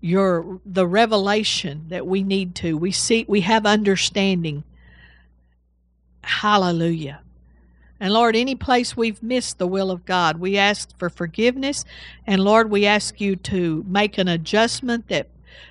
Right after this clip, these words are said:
puts us right back in the path of where we need to be at the time we need to be there. Thank you, Lord,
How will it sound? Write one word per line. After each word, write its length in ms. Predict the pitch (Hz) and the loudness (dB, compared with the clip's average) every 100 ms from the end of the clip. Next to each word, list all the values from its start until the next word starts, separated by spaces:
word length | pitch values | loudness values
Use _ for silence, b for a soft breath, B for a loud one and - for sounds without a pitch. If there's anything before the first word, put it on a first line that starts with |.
| B - | B 0
puts 300 | 233 220 185 | 0 2 0
us 240 | 170 - | -2 -2
right 420 | 185 214 240 - | 2 4 4 0
back 300 | 220 220 220 | -2 -2 -2
in 140 | 208 196 | -6 -6
the 60 | |
path 460 | 190 - 202 165 160 - - b b b b | -8 -4 0 0 -2 -14 -20 b b b b
of 220 | 175 160 | -8 -4
where 180 | 208 233 | 2 2
we 160 | 240 240 | 2 0
need 260 | 233 233 226 | -2 -2 -4
to 60 | |
be 520 | 214 175 139 - - - - b b b | -4 -4 -4 -8 -18 -20 -20 b b b
at 160 | 185 165 | -2 -2
the 80 | 151 | -4
time 460 | - 202 220 233 | -2 0 0 0
we 160 | 226 226 | 0 -2
need 260 | 220 220 208 | -2 -2 -4
to 60 | |
be 240 | 190 190 156 | -4 -2 -2
there. 200 | 135 160 | -4 -6
Thank 400 | - 262 311 302 | -2 -2 -2 -2
you, 100 | 262 | 0
Lord, 440 | 240 185 151 | 0 0 -4